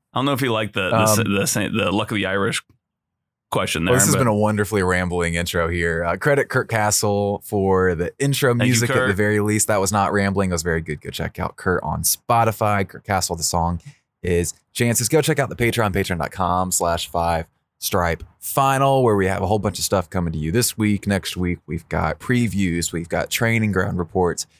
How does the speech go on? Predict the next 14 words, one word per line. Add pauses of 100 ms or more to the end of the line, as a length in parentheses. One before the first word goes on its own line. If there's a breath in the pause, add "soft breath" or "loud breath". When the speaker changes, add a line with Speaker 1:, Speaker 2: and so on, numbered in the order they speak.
(160 soft breath)
Speaker 2:
We've
got
interviews
with
folks
like
Jeff
Larentowicz
we
had (260 soft breath)
on
just
last
week.